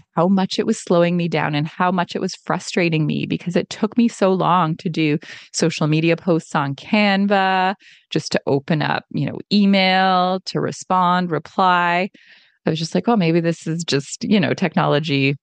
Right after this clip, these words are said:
has been slow," but I didn't realize how fast it's gotten. So I bit the bullet. I got a good deal for the Black Friday sales, and I got a new computer, and it's not top of the line by any means, but wow, I'm blown away by how much time I'm saving and how much easier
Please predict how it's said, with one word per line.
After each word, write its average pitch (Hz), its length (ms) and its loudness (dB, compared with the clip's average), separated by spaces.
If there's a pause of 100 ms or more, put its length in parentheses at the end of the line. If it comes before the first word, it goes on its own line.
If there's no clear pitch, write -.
(280)
has 208 200 4
been 160 240 0
slow," 135 320 -2
but 196 100 -2
I 160 80 -2
didn't 175 220 -2
realize 160 320 2
how 143 260 -4
fast - 400 -4
it's - 220 -10
gotten. - 500 -2 (540)
So 143 260 2
I 139 80 2
bit 214 160 0
the 330 80 -4
bullet. 214 460 2
I - 100 -2
got 156 300 0
a 165 80 -4
good 160 340 -2
deal 170 540 2
for 170 80 -2
the 170 60 -4
Black - 300 0
Friday 147 420 -2
sales, 151 600 -2 (100)
and 151 140 0
I 151 60 2
got 151 160 0
a 143 40 0
new 139 220 2
computer, - 460 -2
and - 120 0
it's - 160 -4
not - 200 -2
top - 200 0
of 147 80 -2
the 143 80 0
line - 280 0
by - 140 -2
any 127 260 0
means, 160 420 -2
but - 220 -4
wow, 135 400 0
I'm 143 260 -2
blown 160 300 0
away 156 220 0
by 147 280 -4
how 151 100 0
much 175 260 -2
time 165 260 -2
I'm 175 160 2
saving 143 560 -2 (340)
and 202 120 2
how 196 220 0
much 247 320 2
easier 170 600 2